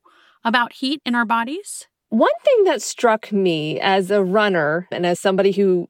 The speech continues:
Speaker 2: often exercises out in the heat was that the risk that people put themselves at if they do experience prolonged heat exposure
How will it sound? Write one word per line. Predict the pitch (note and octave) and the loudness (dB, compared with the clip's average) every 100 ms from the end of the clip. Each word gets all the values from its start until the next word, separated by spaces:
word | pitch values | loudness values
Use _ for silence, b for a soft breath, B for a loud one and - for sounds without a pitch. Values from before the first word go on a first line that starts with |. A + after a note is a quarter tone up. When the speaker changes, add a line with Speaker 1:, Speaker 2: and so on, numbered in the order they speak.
| - | -2
Speaker 2:
often | F3+ - F#3 | -2 0 -2
exercises | E3+ - F#3+ E3+ D#3+ E3+ E3+ E3 | -2 -2 -4 0 0 0 -4 -4
out | E3+ F3 | -2 0
in | F3+ | -2
the | E3+ | -4
heat | - C4 A3+ - b b b | -4 -6 -6 -8 b b b
was | b A#3 B3 A#3+ A3 - | b 2 2 0 -4 -12
that | G3+ A3 G#3+ G#3 - | -2 0 2 0 -4
the | - | -2
risk | A3+ G#3+ D4+ - - G#3+ | 0 2 0 0 -6 -2
that | G3+ F3+ - | 2 0 -2
people | - A3+ G#3 | -6 -4 -2
put | F#3+ - G#3 | -2 -2 0
themselves | B3 B3 C4+ B3+ | 0 0 -2 0
at | C4+ C4+ C4 - | 2 2 0 -2
if | G#3 G3+ | -2 -2
they | - G#3 F#3+ - | 0 2 2 -2
do | - F#3+ G#3+ | -2 0 2
experience | G#3 - - F#3+ F#3 F#3 F#3 | 0 -4 -2 0 2 -2 -2
prolonged | F#3+ F3 F3 F3 | -2 0 0 -2
heat | F3 E3+ | -2 -2
exposure | E3 - E3+ E3 D#3+ E3 E3 | -4 -4 -2 0 0 0 0